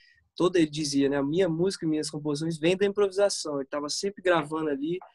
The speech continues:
e aí depois ele transcrevia tudo, porque, justamente pra poder pegar essas, essas ideias mais cruas e tal, né, pra botar pra jogo,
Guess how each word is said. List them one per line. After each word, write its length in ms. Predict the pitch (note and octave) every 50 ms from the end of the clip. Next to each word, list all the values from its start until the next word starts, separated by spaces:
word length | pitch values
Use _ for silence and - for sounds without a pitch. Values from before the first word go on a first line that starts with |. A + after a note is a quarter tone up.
| _ _ _ _
e 80 | - C#3+
aí 60 | C3+
depois 300 | C#3+ D3+ D3 D3 D#3 D3+
ele 180 | D#3+ D#3 D#3 D#3+
transcrevia 760 | - - D#3 D#3 D#3 - E3 D#3 C#3 C3 - D3 E3 E3+ E3
tudo, 200 | E3 - E3 E3 -
porque, 220 | - E3+ - - D#3
justamente 560 | E3 G3 G3+ - A3 F#3+ F3+ F#3 F#3+ G3 -
pra 120 | - G#3
poder 460 | G3+ - G#3 F#3+ E3 E3 E3+ F#3 G3+ - _ _ _ _ _ _ _ _
pegar 260 | - E3 D3+ D#3+ F3
essas, 260 | F3 E3+ - F3 D#3+ - - _ -
essas 260 | E3 E3 - D#3+ D#3
ideias 300 | E3 D#3 D#3+ E3 E3 D#3+
mais 260 | E3+ F3 F#3+ F#3+ -
cruas 500 | - - D#3 D#3 E3+ F#3+ G3 F#3+ E3 C#3
e 60 | C3+ B2+
tal, 220 | _ C3+ B2+ B2
né, 120 | B2+ D3 C#3+ -
pra 120 | D3+ D3
botar 280 | C#3+ D3 C#3+ - D3 C3
pra 200 | - D3+ D3 C3
jogo, 320 | B2 B2 B2+ C3 B2+ B2